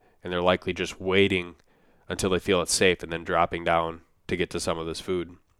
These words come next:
And that was a, a couple of the scenarios I found were like that, where it was like, "Man, like, you definitely got a chance here if they decide to move early," but it's, it's really a roll of the dice.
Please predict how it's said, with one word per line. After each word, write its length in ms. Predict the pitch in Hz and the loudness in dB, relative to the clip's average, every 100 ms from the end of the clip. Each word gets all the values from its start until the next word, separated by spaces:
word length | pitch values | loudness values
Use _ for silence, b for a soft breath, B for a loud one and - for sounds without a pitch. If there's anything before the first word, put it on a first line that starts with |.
| _ _ _ _ _ _ - | _ _ _ _ _ _ -6
And 120 | 104 | 2
that 160 | 98 | 4
was 260 | 98 90 - | 4 0 -4
a, 60 | 98 | -6
a 240 | 92 95 | -6 -6
couple 300 | - 107 98 | 2 2 2
of 60 | 90 | -4
the 100 | 87 | -4
scenarios 340 | - 90 90 | -4 -2 -2
I 60 | 87 | -2
found 240 | 92 90 | 0 -2
were 100 | 80 | 0
like 220 | 85 87 | 0 0
that, 260 | - 80 - - b b b b b | 0 -2 -2 -10 b b b b b
where 180 | 87 80 | -4 -2
it 20 | |
was 140 | 85 | -2
like, 160 | 82 76 | -4 -4
"Man, 440 | 98 101 98 95 - | 0 2 2 -2 -10
like, 260 | - 87 - 101 | -6 -6 -6 -10
you 180 | 101 | -4
definitely 320 | 104 117 135 113 | 4 4 6 4
got 140 | 110 | 6
a 40 | |
chance 340 | 104 113 110 101 | 4 2 0 0
here 180 | 104 92 | 0 0
if 100 | - | 0
they 220 | 92 90 _ | -2 -4 _
decide 300 | 98 90 92 | -6 0 2
to 40 | 90 | 2
move 180 | 92 87 | -2 -2
early," 320 | 90 82 82 - | -2 -2 -4 -4
but 200 | - - | -4 -4
it's, 400 | - 92 - - | -4 -4 -4 -6
it's 180 | - 90 | -6 -6
really 240 | 92 104 95 | 0 4 4
a 60 | |
roll 240 | 90 95 92 | 2 0 0
of 80 | |
the 60 | 87 | 0
dice. 420 | 87 82 85 - | 0 0 -2 -10